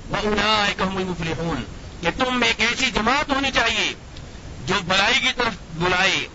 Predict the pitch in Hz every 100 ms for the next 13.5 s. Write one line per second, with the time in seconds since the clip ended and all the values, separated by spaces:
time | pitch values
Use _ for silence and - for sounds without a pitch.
0 | - - - 135 208 220 240 285 285 254
1 | 220 247 269 233 202 170 190 202 220 240
2 | 277 262 262 262 330 330 - - 151 214
3 | 214 254 220 202 208 202 208 185 180 180
4 | 180 160 160 156 147 135 127 123 120 143
5 | - - - - - - - - - -
6 | - - - - - - 214 226 233 233
7 | 214 214 226 220 240 226 226 226 214 214
8 | 214 262 233 208 254 285 269 240 202 185
9 | 269 285 240 214 214 180 175 - - -
10 | - - - - - - - - - -
11 | - - - - - - - - - 135
12 | 190 254 240 208 220 233 233 247 220 208
13 | 208 196 175 180 143